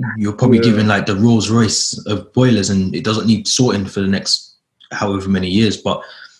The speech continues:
Speaker 1: yeah,
Speaker 2: Definitely.
Speaker 1: Dave's defi-, Dave's definitely gonna be one of these artists, I think, that will go down. And,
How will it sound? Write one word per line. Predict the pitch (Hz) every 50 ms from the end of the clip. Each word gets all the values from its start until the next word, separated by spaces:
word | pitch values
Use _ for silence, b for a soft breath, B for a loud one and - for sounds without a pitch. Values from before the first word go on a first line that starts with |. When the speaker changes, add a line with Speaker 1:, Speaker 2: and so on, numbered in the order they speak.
| B _ -
Speaker 1:
yeah, | 117 107
Speaker 2:
Definitely. | 98 - 131 131 135
Speaker 1:
Dave's | 143 139 -
defi-, | - - - - - 120 - - - - - - _ _ _
Dave's | - 135 143 143 - -
definitely | - 117 - - - 92 85 98
gonna | 92 110 101 98
be | 92 98
one | 95 95 95
of | 95
these | 95 90 85 - -
artists, | 92 - 78 80 - -
I | 80
think, | 78 - 101 85 69
that | 78 80 80 - - _ _ _ _ _ _ _ _ _ _ _ _ _ _ _ _ _
will | - 110 104 98 87
go | - - 110 104 98
down. | 87 - 104 95 92 87 85 85 85 78 - -
And, | 87 90 87 87 87 78 78